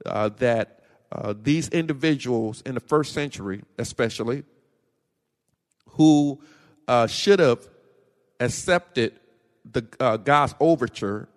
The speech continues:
God had already revealed to them who, uh, that, uh, of his existence, rather, and instead of them pursuing to get to know him, uh, they said, "No, God,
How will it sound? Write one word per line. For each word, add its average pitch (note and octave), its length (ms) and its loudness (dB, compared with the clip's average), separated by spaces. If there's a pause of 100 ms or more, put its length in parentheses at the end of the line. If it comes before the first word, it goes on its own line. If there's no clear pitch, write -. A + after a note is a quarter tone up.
(140)
God C#3 360 4
had C3+ 160 0
already C#3 320 2
revealed C#3 560 -2
to D3+ 100 -4
them A2+ 460 -6 (440)
who, D3 480 2
uh, A#2+ 300 0
that, F2+ 260 -4
uh, A2+ 140 2
of B2 340 0
his C3+ 160 0
existence, A#2+ 560 -4
rather, A2 440 -2 (440)
and B2+ 260 -2
instead C#3 400 -2
of C#3 100 -2
them C#3+ 200 -4
pursuing C#3+ 540 -4
to C3+ 100 -8
get C3+ 200 -8
to - 80 -12
know D#3+ 300 -2
him, G#2+ 380 -4 (520)
uh, A#2 220 2
they C3+ 160 2
said, B2+ 260 -2
"No, D#3 200 4
God, G#2 420 -2